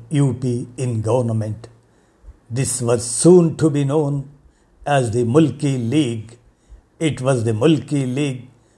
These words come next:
that first mooted the idea of a responsible government in Hyderabad.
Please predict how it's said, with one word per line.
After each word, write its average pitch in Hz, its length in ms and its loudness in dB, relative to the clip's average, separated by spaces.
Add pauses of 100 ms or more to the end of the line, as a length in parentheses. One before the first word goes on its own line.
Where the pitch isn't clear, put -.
(240)
that 113 400 -6
first - 480 0
mooted 135 520 -2
the 117 140 -6 (380)
idea 131 800 2 (280)
of 123 260 -2
a 139 260 -4 (300)
responsible 147 1040 2
government 127 640 -6 (320)
in 127 200 -2
Hyderabad. 117 720 -2